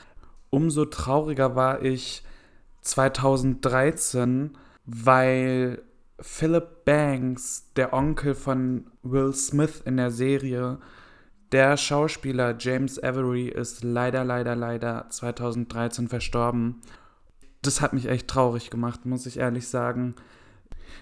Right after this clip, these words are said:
Die Serie hatte insgesamt sechs Staffeln und nach der dritten Staffel wurde die Tante von Will Smith,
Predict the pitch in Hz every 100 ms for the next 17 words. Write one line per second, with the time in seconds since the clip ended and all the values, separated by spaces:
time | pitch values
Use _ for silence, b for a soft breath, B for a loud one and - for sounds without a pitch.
0 | B - 139 143 123 156 170 175 147 156
1 | - 156 170 - 151 139 143 143 - -
2 | 117 143 - - - 131 - 120 117 117
3 | - 117 120 120 123 113 127 - 190 -
4 | 160 165 - 123 156 B B B B B
5 | 113 107 135 160 165 139 135 - 139 156
6 | 156 - 131 127 131 156 156 - 135 135
7 | -